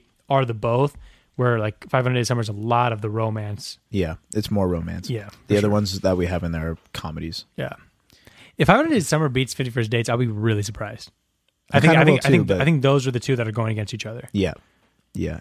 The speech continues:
Speaker 2: And then it's, uh, Forgetting Sarah Marshall and
Speaker 1: Wedding
Speaker 2: Wedding
Speaker 1: Singer.
Speaker 2: Singer.
Speaker 1: That's a, that's an
Speaker 2: Adam
Speaker 1: interesting
Speaker 2: Sandler's in two.
Speaker 1: Damn. Good
Speaker 2: Yeah.
Speaker 1: for him.
Speaker 2: Good for him.
Speaker 1: Good for him.
Speaker 2: Yeah. It was just, it was so funny, like, uh, going through all these and seeing how many people, uh,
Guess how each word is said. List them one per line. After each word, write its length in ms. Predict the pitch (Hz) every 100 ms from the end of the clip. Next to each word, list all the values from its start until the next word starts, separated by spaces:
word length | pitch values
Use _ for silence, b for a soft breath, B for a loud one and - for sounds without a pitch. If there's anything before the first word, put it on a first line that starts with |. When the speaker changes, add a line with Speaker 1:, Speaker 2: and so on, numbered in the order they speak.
| -
Speaker 2:
And 120 | 95
then 100 | 95
it's, 300 | 87 - -
uh, 300 | 82 82 82
Forgetting 400 | - 95 85 85
Sarah 220 | - 87
Marshall 440 | 80 82 82 85 -
and 360 | 82 82 82 87
Speaker 1:
Wedding 180 | 123 113
Speaker 2:
Wedding 180 | 87 -
Speaker 1:
Singer. 200 | 101 -
Speaker 2:
Singer. 120 | - -
Speaker 1:
That's 140 | 127
a, 40 | 220
that's 280 | - 165
an 60 | 247
Speaker 2:
Adam 100 | 147 151 120 175
Speaker 1:
interesting 140 | 143 139
Speaker 2:
Sandler's 340 | 151 151 117
in 120 | 104
two. 340 | - 143 117 82 - _ _ _ _ _ _ _ _ -
Speaker 1:
Damn. 520 | 117 117 120 110 101
Good 160 | - 190
Speaker 2:
Yeah. 100 | -
Speaker 1:
for 60 | 131
him. 260 | 107 104 95
Speaker 2:
Good 160 | - 98
for 140 | -
him. 300 | 92 82 85 - _
Speaker 1:
Good 140 | 151
for 100 | 147
him. 220 | 120 107 98
Speaker 2:
Yeah. 280 | 87 82 90 _ B B B B -
It 60 |
was 180 | 135 147
just, 180 | 156 151 -
it 80 |
was 140 | 131 131
so 160 | 139
funny, 400 | 139 113 110 123
like, 380 | 123 107 101 - - -
uh, 180 | 95
going 300 | 92 98 107
through 240 | 98 104 101
all 120 | 104
these 360 | 110 117 110 - -
and 180 | 95 92
seeing 360 | - 104 101
how 380 | 92 - - 98
many 280 | 98 101 98
people, 420 | - 98 101 101 - -
uh, 340 | 92 85 80